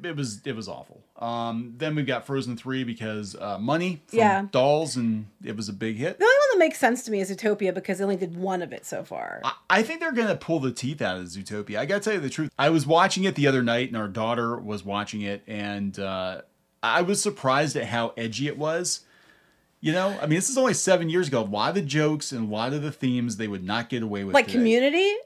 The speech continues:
Speaker 2: I mean,
Speaker 1: Yeah,
Speaker 2: that was just
Speaker 1: yeah.
Speaker 2: a few years ago, and you wouldn't get away with half the stuff on The Office or Community today. And it's
Speaker 1: Yeah.
Speaker 2: only been a few years. That's how
Speaker 1: Yeah.
Speaker 2: ridiculous it's gotten.
Speaker 1: Yeah.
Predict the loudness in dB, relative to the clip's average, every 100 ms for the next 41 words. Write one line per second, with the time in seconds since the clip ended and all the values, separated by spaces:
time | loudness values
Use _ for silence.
0 | _ 6 6 8 6 4 2 2 4 6
1 | 6 8 8 10 8 4 2 4 4 4
2 | 8 8 8 8 6 6 0 -2 -4 -4
3 | -4 -2 -4 -4 -4 -4 -2 0 0 -2
4 | -4 -4 -2 4 4 4 4 4 4 4
5 | 4 -2 -6 -4 -4 0 0 2 2 2
6 | 2 0 0 -2 -4 -10 -8 -6 -6 -2
7 | 2 2